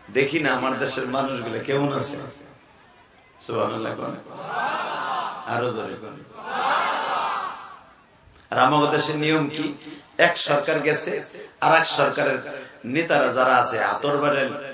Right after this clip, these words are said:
দাঁড়াইতে থাকে। কথা কন না কেন? আওয়ামী লীগ গেছে, বিএনপি যখন আসবে, ওরা চিন্তা করবে,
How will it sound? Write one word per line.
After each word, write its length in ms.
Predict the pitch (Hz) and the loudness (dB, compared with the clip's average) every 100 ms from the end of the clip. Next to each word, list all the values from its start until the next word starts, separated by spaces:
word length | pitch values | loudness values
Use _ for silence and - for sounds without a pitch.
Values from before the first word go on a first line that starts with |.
| 107 | -6
দাঁড়াইতে 360 | 110 110 123 127 | 0 0 0 -4
থাকে। 300 | - 80 82 - 80 - - - - - - 453 480 - _ - 427 453 523 539 554 - - 427 523 - - - - | -6 -8 -10 -14 -20 -20 -20 -20 -20 -20 -20 -20 -20 -20 _ -20 -20 -18 -16 -14 -14 -16 -18 -16 -14 -14 -16 -20 -12
কথা 180 | 127 143 | -6 -4
কন 140 | 127 | -4
না 120 | 107 92 | -6 -8
কেন? 460 | 82 - - - - - - - - - - - | -12 -14 -12 -6 -2 2 2 2 2 2 0 0
আওয়ামী 280 | 135 160 180 | 4 4 4
লীগ 180 | 170 156 | 2 2
গেছে, 280 | 165 165 160 | 2 4 0
বিএনপি 420 | 131 156 151 147 | 2 2 2 0
যখন 240 | 143 139 | 0 2
আসবে, 380 | 143 127 113 120 104 - 117 - 131 | 2 2 0 -4 -6 -10 -16 -6 2
ওরা 180 | 156 | 2
চিন্তা 300 | 156 165 156 | 2 -2 -2
করবে, 300 | 139 139 127 | 0 0 -2